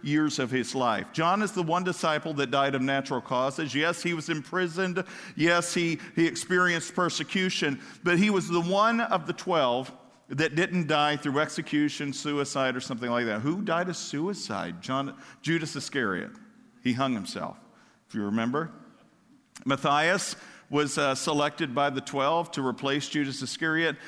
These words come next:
and he was even executed for his faith. He was martyred for his faith. But John, who wrote First, Second, Third John, the Gospel of John, and more than likely the book of Revelation, is the one who lived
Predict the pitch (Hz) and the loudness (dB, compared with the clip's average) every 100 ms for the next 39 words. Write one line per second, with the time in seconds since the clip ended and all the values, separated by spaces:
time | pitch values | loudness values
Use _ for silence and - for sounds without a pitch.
0 | - - 113 185 208 165 139 127 120 117 | -8 -4 0 0 0 0 0 0 0 -2
1 | - 120 113 101 98 - 98 107 - - | -4 -6 -4 -4 -4 -6 -6 -6 -4 -4
2 | - 117 107 113 113 107 98 - 101 - | -4 -4 -4 -2 -2 -2 -6 -6 -8 -4
3 | 143 107 107 127 220 302 180 101 - - | -6 -4 -6 -2 2 4 4 2 -4 -16
4 | - - - 156 160 170 - 190 180 - | -20 -12 -2 2 2 0 2 0 0 0
5 | 170 165 - 190 185 160 175 165 151 143 | 0 -2 -2 0 0 0 2 2 0 2
6 | 180 - 170 160 143 170 165 147 135 156 | 2 0 -2 -2 0 0 2 2 0 0
7 | 151 147 151 156 151 147 131 131 131 123 | 0 0 0 0 -2 -2 -2 -4 -4 0
8 | 123 117 120 180 202 - 202 196 - - | 0 0 0 0 0 0 -2 -2 -8 -16
9 | 170 165 165 156 160 160 233 180 156 165 | -4 0 0 0 -2 0 2 4 4 2
10 | 196 190 - - - _ _ _ _ _ | -2 -4 -16 -20 -20 _ _ _ _ _
11 | _ _ 175 165 151 123 120 - | _ _ 0 2 4 4 0 -6